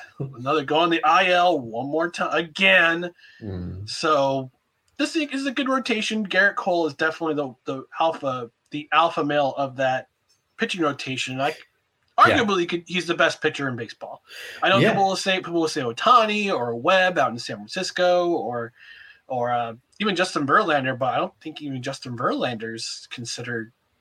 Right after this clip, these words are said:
Speaker 1: the best in baseball right now. I mean, he could turn it on in a, in a, in a whim, but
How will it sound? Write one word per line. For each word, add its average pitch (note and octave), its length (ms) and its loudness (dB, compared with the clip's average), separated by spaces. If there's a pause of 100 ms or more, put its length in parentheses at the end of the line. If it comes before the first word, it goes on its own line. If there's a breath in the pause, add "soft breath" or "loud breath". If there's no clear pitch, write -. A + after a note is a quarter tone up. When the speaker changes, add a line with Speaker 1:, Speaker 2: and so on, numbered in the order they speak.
(1000)
Speaker 1:
the C#3 120 -4
best C3+ 260 0
in A#2+ 80 -6
baseball A#2 360 -6
right A2+ 200 -8
now. G#2 180 -10
I B2 60 -6
mean, D3+ 140 2
he E3+ 40 -2
could A3 160 0
turn A#3 200 4
it G#3+ 100 4
on A#3 260 6
in D3+ 140 2
a, C#3+ 140 2
in D3 120 -4
a, C#3 200 -2
in D3+ 80 0
a C#3+ 40 0
whim, E3+ 320 4
but C3 260 0